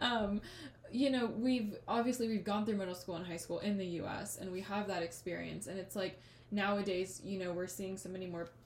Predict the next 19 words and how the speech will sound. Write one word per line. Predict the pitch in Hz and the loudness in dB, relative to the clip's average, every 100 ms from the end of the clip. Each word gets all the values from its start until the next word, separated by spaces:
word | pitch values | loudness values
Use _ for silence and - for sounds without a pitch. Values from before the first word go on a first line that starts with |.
| - - - | -20 -20 -16
youth | 190 202 233 226 - | -6 -2 0 0 -6
and | - 175 170 165 180 | -6 -6 -6 -8 -6
adolescents | 185 165 180 - 180 185 | -6 -4 -4 -6 -6 -6
and | 170 | -6
whatnot, | 170 - - | -6 -6 -6
like, | 165 175 | -6 -4
they're | 180 | -6
just | 180 180 - - | -6 -8 -10 -8
kind | 175 170 | -6 -4
of | 170 165 - - - - | -4 -6 -12 -20 -20 -8
conforming | - 196 190 190 175 160 | -4 -2 -2 -2 -2 -2
to | 165 185 | -4 -2
the | 170 | -2
Western | 170 - 151 190 | -2 -4 -6 -6
society, | - 165 151 156 | -8 -6 -6 -6
and | 165 | -4
they're, | 170 170 165 - 202 | -2 -2 -2 -6 -6
they're | 196 190 | -2 -2
not, | 196 208 202 | 0 0 -2